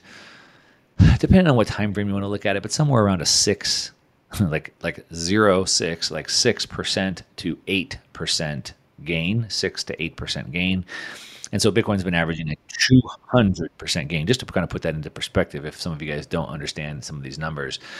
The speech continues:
Um, Fundstrat Global Advisors Tom Lee, who's been, uh, charting and looking at the Bitcoin price for a really long time, says it could attract, um, based, based off this new E T F, it could attract fifty billion dollars in flows into this new E T F fund.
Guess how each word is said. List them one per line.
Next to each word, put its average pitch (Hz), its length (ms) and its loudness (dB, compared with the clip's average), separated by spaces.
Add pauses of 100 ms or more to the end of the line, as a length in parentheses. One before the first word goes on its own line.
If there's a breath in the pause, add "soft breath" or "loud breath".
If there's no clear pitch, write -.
(240 loud breath)
Um, 104 340 -2
Fundstrat 151 600 -2
Global 110 340 -4
Advisors 98 460 0
Tom 98 400 0
Lee, 139 260 2
who's 107 200 2
been, 98 340 0
uh, 90 220 0
charting 101 480 2
and 92 200 -4
looking 95 220 -2
at 78 140 -6
the 87 80 -4
Bitcoin 92 320 -2
price 87 260 2
for 90 260 -4
a 73 120 -8
really 120 240 -2
long 95 180 -2
time, 87 380 -6 (400 loud breath)
says 107 260 4
it 139 60 4
could 131 180 2
attract, 113 580 2
um, 92 300 -6
based, 117 340 0
based 113 220 2
off 104 80 -2
this 101 140 -6
new 98 100 -6
E 87 100 -8
T 113 140 0
F, 101 100 2
it 104 40 -8
could 92 100 -10
attract 92 380 -2
fifty 131 640 0 (220)
billion 113 440 6
dollars 95 460 0
in 80 120 -6
flows 110 500 -2
into 90 200 -4
this 85 240 -8
new 90 120 -4
E 85 120 -6
T 87 140 -8
F 80 100 -8
fund. 165 300 -2